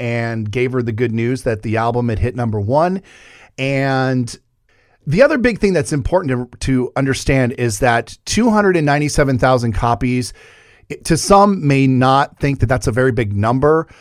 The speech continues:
but in two thousand three, that was actually a, a significant number. Even still, when, like Pam said before, physical copies were everything. If an artist were to sell two hundred and ninety-seven thousand copies of a record today,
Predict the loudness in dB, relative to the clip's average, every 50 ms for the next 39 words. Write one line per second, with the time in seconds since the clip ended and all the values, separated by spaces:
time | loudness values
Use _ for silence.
0 | -20 -20 _ -10 0 2 2 2 2 0 0 2 4 4 4 4 2 -2 -4 -4
1 | -4 -4 -2 -2 -2 -2 2 2 2 4 2 0 0 0 0 0 -2 -4 -4 0
2 | 2 2 2 0 -2 _ -4 -4 -2 -2 -4 -2 -2 0 0 0 0 0 -2 0
3 | -2 -2 0 0 2 2 2 2 2 0 -2 -4 -8 -12 -16 -20 -20 _ _ -2
4 | -2 0 0 0 0 0 -2 -4 -4 2 4 4 4 4 4 2 2 2 2 0
5 | -2 -4 -6 -14 _ -10 -4 -4 -4 -2 0 0 0 0 0 0 0 0 0 -2
6 | 0 2 4 4 4 2 2 0 -2 -2 0 0 -2 -4 -4 -6 -4 -4 -2 0
7 | -2 -2 -2 -2 -4 -4 -4 -6 -10 -12 -8 -2 0 2 4 4 2 2 0 -2
8 | _ _ 0 0 2 2 -2 -2 0 -2 -2 -4 -4 -6 -10 -12 -16 -20 -20 -20
9 | -20 -6 _ -2 -2 -2 -2 -2 0 2 2 2 0 -2 -6 -8 -10 -6 -4 -4
10 | -4 -4 -4 -6 -2 0 2 4 4 4 0 -2 -6 -4 -2 -2 0 0 0 -2
11 | -2 -2 0 0 0 0 -2 -2 -2 0 -2 0 0 -2 -2 0 0 0 0 0
12 | -2 -2 -2 0 0 0 0 -2 -4 -2 -2 -2 -2 -2 -2 -4 -2 -4 -4 -4
13 | -4 -6 -4 -4 -4 -2 -2 -2 0 0 0 0 -2